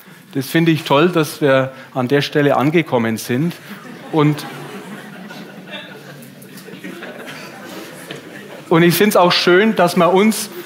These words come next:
nachdem wir das dreißig Jahre machen, bestätigt.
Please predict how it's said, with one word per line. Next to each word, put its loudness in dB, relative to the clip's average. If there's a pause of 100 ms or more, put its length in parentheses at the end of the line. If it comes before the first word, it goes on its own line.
(160)
nachdem 4
wir 4
das 2
dreißig 4
Jahre 4
machen, 2
bestätigt. 0